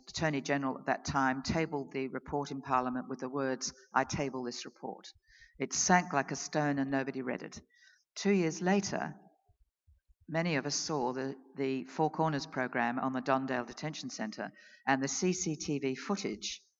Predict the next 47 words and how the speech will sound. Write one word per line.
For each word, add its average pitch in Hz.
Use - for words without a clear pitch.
of 143
exactly 156
the 139
same 139
treatment 131
to 156
another 175
young 117
man, 117
Dylan 123
Voller. 131
Um, 131
at 139
six -
o'clock -
the 147
following 156
morning, 175
the 143
Prime 143
Minister 135
is 135
on 131
the 127
phone 127
to 131
me 123
saying, 123
"Should 123
we 120
have 120
a 120
Royal 117
Commission?" -
Well, 104
of 101
course 113
I 110
said 113
yes, 127
and -
I'm 120
sure 127
he 113
consulted 113
many 113
other -